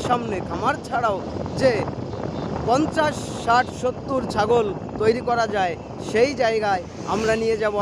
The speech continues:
আপনাদের, সেই জায়গা আপনারা দেখবেন। আগে আপনারা লক্ষ লক্ষ টাকা খরচ করছেন বন্ধু, এই টাকা খরচ না করে আমি মনে করি আপনারা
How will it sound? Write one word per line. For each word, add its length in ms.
আপনাদের, 400
সেই 240
জায়গা 320
আপনারা 300
দেখবেন। 380
আগে 180
আপনারা 240
লক্ষ 200
লক্ষ 160
টাকা 160
খরচ 220
করছেন 380
বন্ধু, 300
এই 100
টাকা 240
খরচ 240
না 120
করে 220
আমি 100
মনে 200
করি 160
আপনারা 300